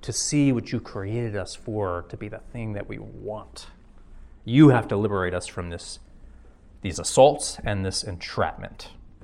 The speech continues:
So that's, that's all, that's the thoughts I had for the first collect. Does anything stand out to you about, I mean, it could be about what I said, it could be about the collect in particular,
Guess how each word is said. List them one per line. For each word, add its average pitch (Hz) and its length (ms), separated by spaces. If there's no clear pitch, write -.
So - 420
that's, - 240
that's 220 160
all, 330 200
that's 131 320
the - 80
thoughts - 420
I 92 80
had 85 200
for - 80
the 98 80
first - 260
collect. 80 360
Does 139 140
anything 185 680
stand 127 340
out 110 160
to 120 100
you 104 120
about, 95 140
I 123 40
mean, 107 140
it 95 80
could 127 120
be 110 80
about 98 160
what 92 100
I 87 60
said, 98 260
it 90 80
could 98 120
be 95 80
about 87 180
the - 60
collect 87 300
in - 80
particular, 92 560